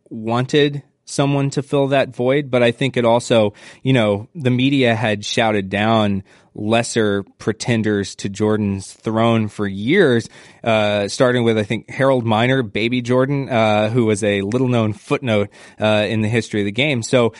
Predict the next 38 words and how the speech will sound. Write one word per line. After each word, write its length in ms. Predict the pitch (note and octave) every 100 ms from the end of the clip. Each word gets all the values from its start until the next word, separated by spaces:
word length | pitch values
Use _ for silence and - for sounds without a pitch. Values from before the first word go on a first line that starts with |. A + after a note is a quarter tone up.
| -
I 60 | B2+
mean, 280 | C3+ B2 - - -
the, 380 | - E3+ C#3 C#3
the 160 | C3 C3+
media 380 | C3+ F#3+ F3 C3+
had 260 | C3 A2+
courted 380 | - D#3 F#3 F3
people 260 | F#3 F3 D3+
to 80 |
take 240 | C#3+ D#3 D3
on 140 | C#3+
that 180 | C3+ B2
burden 340 | B2 C3 B2+ A#2+ - -
and 180 | A2+ A2+
then 160 | A2 G#2
chewed 300 | - D3+ C3
them 160 | B2
up 180 | A#2 B2
and 100 | G#2+
spit 280 | - C3+ B2
them 160 | A2+
out 220 | A2 G#2+ G2+
multiple 480 | A2 B2 C3 A2+
times 520 | G#2+ A#2 A#2 G#2+ G2+ -
before 340 | - - A#2
Kobe 320 | - C3 B2+
ever 240 | A2 G#2+ G#2+
even 220 | G#2 G2
came 220 | - A2+
along. 480 | G2 A#2 C#3+ G2+ G2 _ -
And 180 | B2 B2
so 140 | D3
I 100 | B2+
think 160 | C3+ F3+
it's 120 | C#3
pretty 180 | - C3
incredible 400 | G#2+ C#3 C3+ A2+
that 320 | G2+ G#2 F#2+